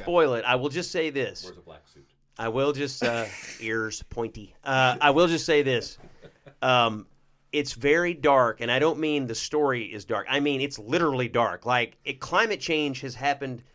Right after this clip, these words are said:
Speaker 1: to Gotham because the sun has been blotted out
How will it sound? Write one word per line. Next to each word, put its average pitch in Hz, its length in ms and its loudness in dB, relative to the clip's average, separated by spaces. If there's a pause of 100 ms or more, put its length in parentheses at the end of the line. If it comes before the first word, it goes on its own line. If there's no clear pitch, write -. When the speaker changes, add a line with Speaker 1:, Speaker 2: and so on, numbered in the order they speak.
(520)
Speaker 1:
to 123 100 -8
Gotham 120 420 -2
because 110 300 -6
the 110 80 -8
sun 151 320 -2
has 139 120 -4
been 120 160 -6
blotted 127 400 0
out 107 280 -4